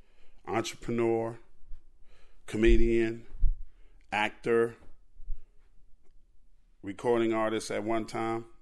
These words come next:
I hate when people say, "Oh, you that rapper." I made one album and really didn't sell that well. Oh, that's a lie. We did five hundred thousand. Me and Dre, but I'm not a rapper. I'm associated with hip hop. Yeah.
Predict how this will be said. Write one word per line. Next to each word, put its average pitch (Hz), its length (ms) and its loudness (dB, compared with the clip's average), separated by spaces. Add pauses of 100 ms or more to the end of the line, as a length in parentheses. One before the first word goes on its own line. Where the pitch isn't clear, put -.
(140)
I 98 120 -6
hate 107 200 -4
when 90 120 -10
people 85 220 -12
say, 107 140 -8
"Oh, - 160 -6
you 185 160 -12
that 147 200 -4
rapper." 143 400 -6 (680)
I - 40 -8
made 107 220 -4
one 92 200 -6
album 78 360 -8
and 69 240 -16 (100)
really 98 240 -6
didn't 85 200 -10
sell 82 240 -8
that 65 160 -12
well. 67 280 -14
Oh, 110 160 -4
that's 107 200 -8
a - 20 -16
lie. 71 220 -12
We 80 80 -14
did 80 180 -12
five 78 220 -10
hundred 78 260 -14
thousand. 71 380 -12
Me 113 140 -4
and 104 100 -6
Dre, 92 240 -10
but 78 180 -14
I'm 71 80 -14 (380)
not 101 180 -4
a 80 60 -8
rapper. 85 360 -8
I'm 78 140 -10
associated 95 560 -6
with 85 140 -8
hip 90 180 -8
hop. 71 320 -10 (960)
Yeah. 104 280 -4